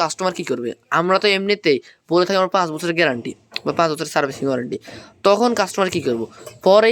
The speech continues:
না যখন ডিম ফুটবে তখন না আমাদের কাছে পাঠাবে, যখন ডিম মেশিনের ভিতরে থাকবে তখন কাস্টমার কী করবে? হ্যাঁ, তখন কাস্টমার কী করবে? তখন কাস্টমার কী করবে এটা নিয়েই তো আমরা এগুলো করে থাকি। যারা হচ্ছে এমনিতেই যে কোনো জায়গা থেকে মেশিন কিনে নিয়ে নেয়, হ্যাঁ,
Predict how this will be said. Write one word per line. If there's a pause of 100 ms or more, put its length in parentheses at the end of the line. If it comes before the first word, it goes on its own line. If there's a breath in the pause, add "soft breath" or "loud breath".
(120)
না
যখন
ডিম
ফুটবে
তখন
না
আমাদের
কাছে
পাঠাবে, (180)
যখন (100)
ডিম
মেশিনের
ভিতরে
থাকবে
তখন
কাস্টমার
কী
করবে?
হ্যাঁ, (640 loud breath)
তখন
কাস্টমার
কী
করবে? (100)
তখন (100)
কাস্টমার (180)
কী (120)
করবে
এটা
নিয়েই
তো
আমরা (260)
এগুলো
করে
থাকি। (400 loud breath)
যারা
হচ্ছে (180)
এমনিতেই (120)
যে
কোনো
জায়গা
থেকে
মেশিন
কিনে
নিয়ে
নেয়, (540)
হ্যাঁ,